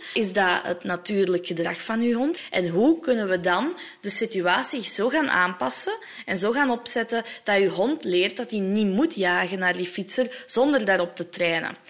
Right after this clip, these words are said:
En dat bestaat heel vaak uit verschillende stappen, hè. Eerst is dat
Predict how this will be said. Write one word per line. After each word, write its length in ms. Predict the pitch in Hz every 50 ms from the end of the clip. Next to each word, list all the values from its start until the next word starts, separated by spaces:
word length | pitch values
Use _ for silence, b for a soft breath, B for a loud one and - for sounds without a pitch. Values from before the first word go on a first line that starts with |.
| B B B B
En 140 | - 214 233
dat 180 | 240 240 240 220
bestaat 400 | 240 240 - - 240 233 233 208
heel 220 | 208 214 220 214
vaak 280 | 180 202 196 190 190 202
uit 140 | 185 180
verschillende 420 | - - 180 - - 196 185 175 175
stappen, 420 | 170 - - 160 156 - - 170
hè. 140 | 185 208 214 -
Eerst 500 | - 202 208 214 226 214 - - - - B B B B B B
is 220 | - 190 175 170
dat 300 | 170 185 175 170 180 170